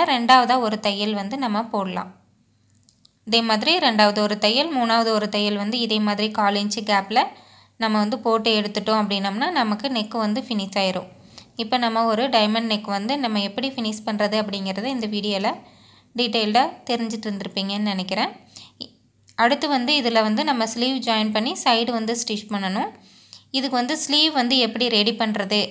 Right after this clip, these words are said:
அப்படிங்கிறது நம்ம வந்து ஒரு வீடியோவில் வந்து போட்டிருக்கோம். இதுக்கு வந்து நம்ம ஸ்லீவ் வந்து பஃப் ஸ்லீவ் வச்சு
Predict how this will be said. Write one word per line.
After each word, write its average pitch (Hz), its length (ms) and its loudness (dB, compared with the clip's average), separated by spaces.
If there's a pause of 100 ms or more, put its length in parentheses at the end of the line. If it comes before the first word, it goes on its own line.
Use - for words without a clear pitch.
அப்படிங்கிறது 208 520 -2 (120)
நம்ம 220 240 0
வந்து 214 180 0 (540)
ஒரு 226 200 4
வீடியோவில் 233 360 4
வந்து 214 220 0
போட்டிருக்கோம். 190 420 -2 (100)
இதுக்கு 233 220 -4
வந்து 233 200 -4
நம்ம 277 120 0 (100)
ஸ்லீவ் 254 260 0 (100)
வந்து 214 180 -2 (180)
பஃப் 220 320 0
ஸ்லீவ் 277 260 -2
வச்சு 214 160 -4